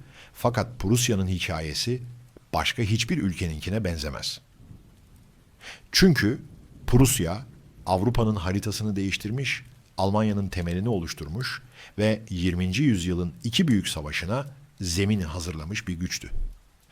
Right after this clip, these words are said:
Buna rağmen bin dokuz yüz kırk yedi yılında alınan bir kararla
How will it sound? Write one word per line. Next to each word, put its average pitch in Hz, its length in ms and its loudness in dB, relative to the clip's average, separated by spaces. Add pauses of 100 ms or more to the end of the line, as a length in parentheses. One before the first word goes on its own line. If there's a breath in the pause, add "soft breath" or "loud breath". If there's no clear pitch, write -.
(180 loud breath)
Buna 120 180 6
rağmen 113 340 4 (540 loud breath)
bin 147 220 8
dokuz 104 340 0
yüz 92 180 0
kırk - 360 -2 (100)
yedi 95 200 2
yılında 104 360 2
alınan 107 360 0
bir 98 80 -2
kararla 113 520 -2